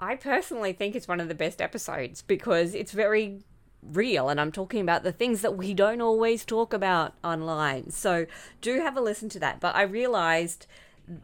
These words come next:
you know, that last year was my, last financial year was my lowest income year since I had started my business quite some time ago now.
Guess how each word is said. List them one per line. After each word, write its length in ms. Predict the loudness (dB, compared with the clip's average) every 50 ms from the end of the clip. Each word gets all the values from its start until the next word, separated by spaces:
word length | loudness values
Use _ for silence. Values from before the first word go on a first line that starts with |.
| -20 -20 -20 -12
you 160 | -6 -6 -4 -6
know, 60 | -6 -10 _ _ _ -10 0
that 240 | 2 2 2 2 -2 -2
last 300 | 0 0 0 0 -2 -6
year 100 | -6 -4
was 160 | -4 -4 -4
my, 340 | -4 -4 -4 -4 -4 -4 -4 -4
last 220 | -4 -6 -6 -4
financial 500 | -4 -4 -2 -2 -2 -4 -4 -6 -6 -6
year 280 | -6 -4 -2 0 0 0
was 220 | 2 0 0 0
my 160 | 2 2 2
lowest 460 | 2 4 4 4 4 2 0 -4 -6 -8
income 460 | -4 -4 -4 -4 -2 -2 -2 0 0
year 340 | 0 0 0 0 0 0 -2 -6 -14 -20 -20 -20
since 360 | -14 -4 -2 -2 -2 0 0
I 100 | -2 -2
had 240 | -2 -2 -4 -6 -6
started 580 | -8 -6 -4 -2 -2 -2 -2 -2 -4 -4 -6 -6
my 160 | -6 -6 -4
business 600 | -4 -6 -8 -8 -6 -6 -6 -6 -6 -8 -12 -18 -20 -20 -20 _ -10
quite 280 | -4 -2 -2 -2 -2
some 180 | -6 -6 -6 -6
time 280 | -4 -4 -4 -4 -4
ago 240 | -6 -6 -4 -4 -4
now. 380 | -4 -4 -2 0 0 0 0